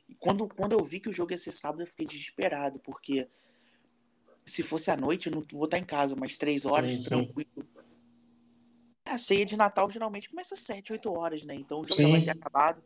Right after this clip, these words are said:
Speaker 1: então dá pra
Speaker 2: Verdade.
Speaker 1: tentar acompanhar o New York Giants, ligar na E S P N ali, acompanhar o jogo e,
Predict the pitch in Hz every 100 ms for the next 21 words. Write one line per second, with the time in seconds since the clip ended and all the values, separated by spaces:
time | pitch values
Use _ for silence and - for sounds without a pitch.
0 | _ _ 120 117 117 110 - - 170 156
1 | 147 160 156 _ _ _ - - 165 -
2 | 147 160 160 160 160 160 135 147 156 -
3 | 143 139 143 151 151 151 - 143 147 143
4 | 131 160 - _ _ _ _ _ _ 156
5 | - 151 151 147 156 143 160 165 151 147
6 | 131